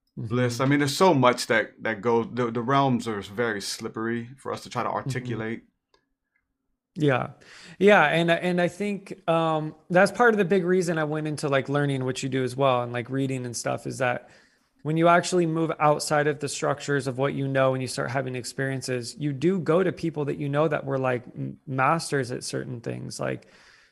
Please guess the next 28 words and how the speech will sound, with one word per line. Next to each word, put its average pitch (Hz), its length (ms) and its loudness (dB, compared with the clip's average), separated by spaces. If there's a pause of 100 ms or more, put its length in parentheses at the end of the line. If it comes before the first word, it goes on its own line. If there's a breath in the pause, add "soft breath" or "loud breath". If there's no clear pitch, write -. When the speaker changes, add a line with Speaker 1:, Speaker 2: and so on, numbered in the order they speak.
(120)
Speaker 1:
uh, 127 640 0
you 147 120 -2
know, 131 180 2
Plotinus, 147 720 0
who 135 140 -4
was 131 160 -2
a 127 80 -2
great 135 420 -2
Greek 135 300 -4
contemplative 123 720 -8
that - 160 -8
talked 135 320 -2
about 131 280 0
the 143 140 -4
overflowing 139 800 2
emanative 135 440 -4
aspect 131 520 -2
of 117 120 -4
God 135 320 6
and 120 120 -2
how 131 180 -2
it 143 80 -8
moves 143 400 -2
down 139 340 0
into 127 240 -6
these 123 220 -4
sort 127 220 -4
of, 127 120 -6